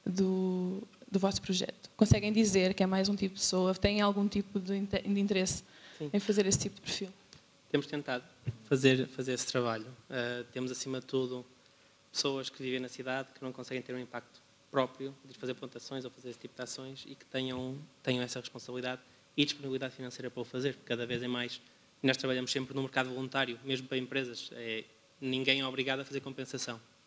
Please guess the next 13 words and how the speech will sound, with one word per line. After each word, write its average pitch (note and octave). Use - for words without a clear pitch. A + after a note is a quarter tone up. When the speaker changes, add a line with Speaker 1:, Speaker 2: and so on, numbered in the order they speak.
Speaker 2:
ainda. A2+
Ah, A#2+
ainda. A2+
<laughs> -
Ah, B2
e C#3+
por C3
isso C3
é C3+
sempre C3+
uma C#3
premissa C#3
de, C#3